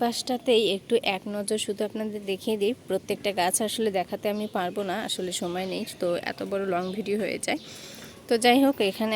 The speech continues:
আমি এক নজর আপনাদের সাথে একটু শেয়ার করে দিলাম। তো এখন আমি এই যে খারমান যে দেখতে পাচ্ছেন, খারমানের পাতাগুলো তুলে নেব। তো এগুলো এখন তুলে নেব। আর এই যে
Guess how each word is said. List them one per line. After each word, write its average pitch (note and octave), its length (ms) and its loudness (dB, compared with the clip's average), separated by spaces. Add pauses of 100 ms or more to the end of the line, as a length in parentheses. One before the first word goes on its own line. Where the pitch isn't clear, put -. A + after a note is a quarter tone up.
আমি A3+ 100 0 (160)
এক F#3 60 0 (120)
নজর G3+ 260 0
আপনাদের G#3+ 300 -4
সাথে A3 180 0
একটু B3 180 0
শেয়ার G3+ 240 4
করে G#3+ 180 4
দিলাম। G3 200 2 (580)
তো C4 60 2 (140)
এখন A#3+ 140 0 (100)
আমি B3 180 4
এই B3 100 4
যে B3+ 60 2 (100)
খারমান G3 360 0 (140)
যে G#3 60 4 (100)
দেখতে A3 260 -2
পাচ্ছেন, A3 280 4 (120)
খারমানের F#3 460 2
পাতাগুলো F#3+ 360 0 (100)
তুলে G3 240 2
নেব। F3+ 140 0 (220)
তো F#3+ 80 4 (680)
এগুলো F#3 280 0 (140)
এখন G3+ 180 -2 (180)
তুলে F3+ 260 2
নেব। C4 140 2 (340)
আর F3+ 100 0 (200)
এই F3+ 100 4 (120)
যে G#3+ 100 4